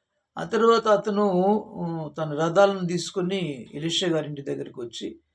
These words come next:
"నాయనా, నీ దేవుడు గొప్ప దేవుడు" అని చెప్పేసి దేవునిని గణపరిచి అతను ఏదో కానుకలు ఇవ్వబోయాడు, వెండి బంగారాలు ఇవ్వబోయాడు నయమాన్. ఎలీషా గారు మాత్రం అవి రిజెక్ట్ చేశాడు. "నాకు అవసరం లేదయ్యా,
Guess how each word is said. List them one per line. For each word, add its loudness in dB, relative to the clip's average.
"నాయనా, -2
నీ -6
దేవుడు 0
గొప్ప -8
దేవుడు" -4
అని -12
చెప్పేసి -16
దేవునిని 2
గణపరిచి -4
అతను -4
ఏదో 0
కానుకలు 0
ఇవ్వబోయాడు, 0
వెండి 0
బంగారాలు 4
ఇవ్వబోయాడు 2
నయమాన్. -6
ఎలీషా 2
గారు 8
మాత్రం 2
అవి 2
రిజెక్ట్ 0
చేశాడు. -4
"నాకు -8
అవసరం -4
లేదయ్యా, -6